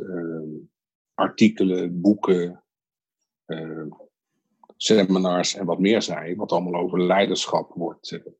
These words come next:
wordt, ehm, wordt, eh, wordt uitgestoten. Het is echt een industrie geworden, hè? En, ehm,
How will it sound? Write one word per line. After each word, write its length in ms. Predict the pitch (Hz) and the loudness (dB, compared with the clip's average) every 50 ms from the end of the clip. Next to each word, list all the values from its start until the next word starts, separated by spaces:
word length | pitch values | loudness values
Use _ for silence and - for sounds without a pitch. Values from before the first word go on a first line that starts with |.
| _ _ _ _ _ _ _ _ _ _ _ _ _ _ _ _ _ | _ _ _ _ _ _ _ _ _ _ _ _ _ _ _ _ _
wordt, 440 | - 90 82 80 76 - - - - | -4 -2 -2 -2 -4 -6 -6 -4 -4
ehm, 320 | 87 85 82 82 82 82 80 76 - _ _ _ _ | -4 -4 -4 -6 -6 -8 -12 -14 -16 _ _ _ _
wordt, 440 | _ - 87 85 82 - - - - | _ -6 -4 -4 -4 -4 -6 -6 -4
eh, 140 | 82 80 87 | -4 -4 -4
wordt 200 | 85 87 85 - | -4 -2 0 2
uitgestoten. 800 | 95 104 107 - - - - - 98 85 85 85 - - - _ _ _ _ _ _ _ _ _ _ _ _ _ _ _ | 2 2 2 2 -2 0 2 4 4 4 2 0 -6 -14 -20 _ _ _ _ _ _ _ _ _ _ _ _ _ _ _
Het 140 | - - 98 | -2 0 0
is 80 | 92 95 | 2 2
echt 180 | 92 85 - | 0 0 0
een 100 | 110 - | 0 4
industrie 480 | 98 110 104 87 - - - 123 113 - | 6 6 6 6 4 2 4 4 4 4
geworden, 360 | - 110 110 98 82 - - _ _ _ _ _ _ _ _ _ | 4 2 2 2 0 -4 -10 _ _ _ _ _ _ _ _ _
hè? 120 | - 90 92 - - | -4 -4 -4 -4 -6
En, 320 | - 131 92 82 82 82 | -8 -8 -8 -8 -8 -10
ehm, 440 | 85 85 82 82 78 80 - 80 - | -10 -10 -10 -10 -10 -10 -10 -12 -14